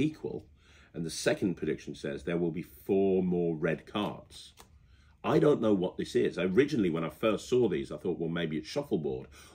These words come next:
or some variation of shuffleboard," but it can't be,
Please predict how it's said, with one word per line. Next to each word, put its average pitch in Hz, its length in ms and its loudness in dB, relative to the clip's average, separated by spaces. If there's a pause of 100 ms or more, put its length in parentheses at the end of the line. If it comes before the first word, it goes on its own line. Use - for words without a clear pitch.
or 78 120 -4
some 95 280 0
variation 85 580 0
of - 120 -8
shuffleboard," 71 600 -8
but - 120 -2
it - 200 -4
can't - 280 -6
be, - 220 -18